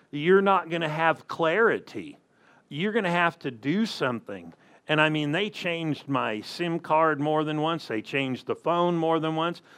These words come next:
Finally, I'm like, "I've had enough." He said, "Well, there's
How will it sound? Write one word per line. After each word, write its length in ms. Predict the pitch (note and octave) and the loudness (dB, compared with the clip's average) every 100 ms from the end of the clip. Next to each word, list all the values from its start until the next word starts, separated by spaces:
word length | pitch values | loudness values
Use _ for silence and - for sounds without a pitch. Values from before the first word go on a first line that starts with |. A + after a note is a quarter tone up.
| C3+ | -4
Finally, 360 | D3 E3 F#3+ D3+ | 0 2 2 0
I'm 140 | C3+ | 2
like, 240 | C#3 C3 C3+ | 2 2 0
"I've 140 | C3 | -2
had 260 | C#3+ D#3 D3 | 0 0 0
enough." 500 | C3 D3 G#3 A#2 - _ _ _ _ _ _ _ _ _ _ C#3 | 0 0 0 0 -4 _ _ _ _ _ _ _ _ _ _ -8
He 80 | |
said, 160 | C#3+ D3 | -4 -2
"Well, 120 | D3+ | 0
there's 220 | D3 C3+ | 0 -4